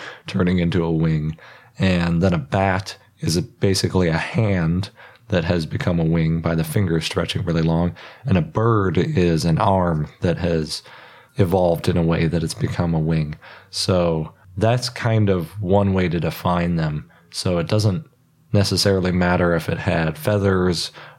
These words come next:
or, you know, what it looked like on the outside.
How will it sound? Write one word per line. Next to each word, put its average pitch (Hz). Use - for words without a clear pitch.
or, 160
you 90
know, 80
what 90
it 90
looked -
like 90
on 82
the 80
outside. 113